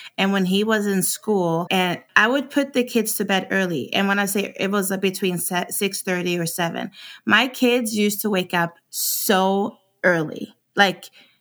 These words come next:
I'm talking six, sometimes before six. And that was just, I felt like I was drowning. And Ben was in school. I could, I rarely saw him. So that time, the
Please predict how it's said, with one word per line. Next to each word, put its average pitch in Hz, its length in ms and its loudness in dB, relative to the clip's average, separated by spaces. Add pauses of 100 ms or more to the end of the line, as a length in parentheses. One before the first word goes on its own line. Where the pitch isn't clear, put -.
(160)
I'm 226 200 6
talking 208 460 2
six, 214 520 0
sometimes 214 500 4
before 185 480 0
six. 240 420 0
And 185 220 0
that 208 140 2
was 233 200 0
just, 196 180 0 (120)
I 233 220 6 (760)
felt 220 160 8
like 226 140 0
I 202 100 2
was 175 220 2
drowning. 160 1200 0
And 175 160 2
Ben 175 200 0
was 226 140 0
in 311 140 2
school. 208 680 0 (380)
I 185 120 2
could, 175 240 -6
I 180 180 2
rarely 185 520 0
saw 202 340 0
him. 185 500 0 (420)
So 196 720 2 (340)
that 220 280 4
time, 196 520 2
the 180 100 0